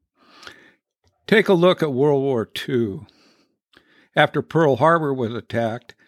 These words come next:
men and women were rushing to the recruiting centers. Germany and Japan had no idea what Americans were capable of, were capable of, but they soon found out.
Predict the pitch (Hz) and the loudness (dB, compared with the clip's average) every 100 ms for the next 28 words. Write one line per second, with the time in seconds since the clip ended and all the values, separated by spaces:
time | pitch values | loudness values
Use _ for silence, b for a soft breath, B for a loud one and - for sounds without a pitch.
0 | b b 139 156 156 151 165 160 135 131 | b b 0 4 4 4 2 2 2 0
1 | 123 147 160 - 123 120 123 120 117 - | 0 2 2 2 0 0 0 0 -2 -2
2 | 151 131 117 - 107 101 90 - _ 151 | -2 0 0 -2 -6 -6 -10 -14 _ 2
3 | 165 180 165 147 127 139 - 147 135 123 | 4 4 2 2 0 -2 0 2 2 0
4 | 110 123 117 139 147 143 127 135 120 107 | -2 -2 0 0 2 2 2 2 2 0
5 | - b b b b b 139 131 131 139 | -6 b b b b b 2 4 4 4
6 | 123 131 113 110 113 - 139 117 107 101 | 4 0 -2 -4 -4 0 0 0 -6 -6
7 | 101 - _ _ _ _ - 117 - 143 | -10 -14 _ _ _ _ -8 -8 2 2
8 | 127 127 117 107 107 104 _ b b b | 2 -2 -2 -2 -2 -4 _ b b b
9 | - 127 135 120 117 156 151 147 131 147 | -4 2 2 2 0 0 2 0 0 2
10 | 139 131 123 104 - | 2 2 0 -2 -4